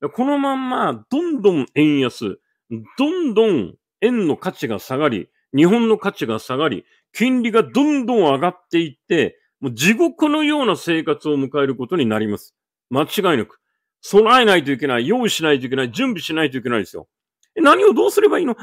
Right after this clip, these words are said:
何をどう、どうやって？えーって。ビビってる場合じゃないですよ。本当に。冷静になってできることから始めるんですよ。一体うちはどうしていけばいいのか。今もしね、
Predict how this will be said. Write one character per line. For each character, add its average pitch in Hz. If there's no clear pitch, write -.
何 339
を 392
ど 453
う、 392
ど 381
う 508
や 508
っ -
て？ -
え 359
ー 494
っ -
て。 -
ビ 110
ビ 190
っ -
て 196
る 139
場 123
合 123
じ 120
ゃ -
な 131
い 135
で 123
す -
よ。 139
本 139
当 127
に。 98
冷 175
静 220
に 214
な 214
っ 208
て 135
で 135
き 220
る 170
こ 139
と 143
か 151
ら 160
始 110
め 107
る 95
ん 95
で 85
す -
よ。 85
一 165
体 214
う 156
ち -
は 185
ど 180
う 214
し -
て 135
い 113
け 143
ば 98
い 95
い 92
の 80
か。 -
今 214
も 196
し 202
ね、 147